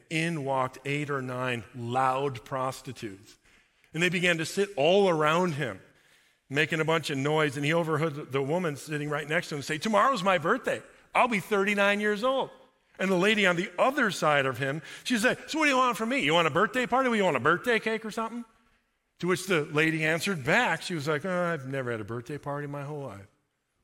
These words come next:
Why would I have one now?" And after they left, Tony leaned over to the guy behind the counter, the cook, and he said,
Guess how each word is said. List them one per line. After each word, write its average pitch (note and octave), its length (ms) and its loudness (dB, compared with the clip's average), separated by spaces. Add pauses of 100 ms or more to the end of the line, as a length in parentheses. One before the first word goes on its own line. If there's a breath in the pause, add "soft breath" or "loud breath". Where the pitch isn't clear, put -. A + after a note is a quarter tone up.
Why B2 160 -4
would C3 140 -2
I C3 80 -2
have B2+ 180 -4
one B2+ 160 -8
now?" G#2 220 -10 (2000)
And A#2+ 80 -4
after B2+ 240 -4
they A#2+ 160 -4
left, B2 560 -4 (1080)
Tony C3 280 -4
leaned B2 280 -4
over B2+ 200 -2
to A2 100 -12
the A#2 80 -8
guy A#2+ 220 -2
behind A#2 240 -8
the A2+ 60 -8
counter, B2+ 340 -8
the G#2+ 80 -12
cook, - 440 -8
and B2 80 -10
he A#2 80 -8
said, A#2 360 -8